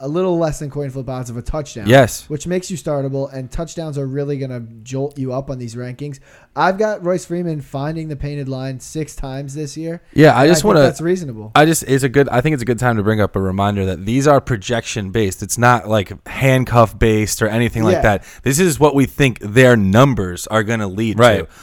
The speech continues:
Speaker 2: So
Speaker 1: Exactly.
Speaker 2: like that, like, Royce Freeman, it can be startable even with Phillip Lindsay playing well, getting, you know, ten carries a week. He can be,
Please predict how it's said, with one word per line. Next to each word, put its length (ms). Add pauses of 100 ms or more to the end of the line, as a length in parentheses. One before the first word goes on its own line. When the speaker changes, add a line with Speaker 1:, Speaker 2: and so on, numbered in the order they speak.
(120)
Speaker 2:
So 400
Speaker 1:
Exactly. 420
Speaker 2:
like 300
that, 180
like, 220
Royce 260
Freeman, 560
it 240
can 300
be 420
startable 720
even 380
with 220
Phillip 340
Lindsay 300
playing 480
well, 320 (120)
getting, 320
you 60
know, 100
ten 200
carries 200
a 60
week. 140
He 120
can 200
be, 280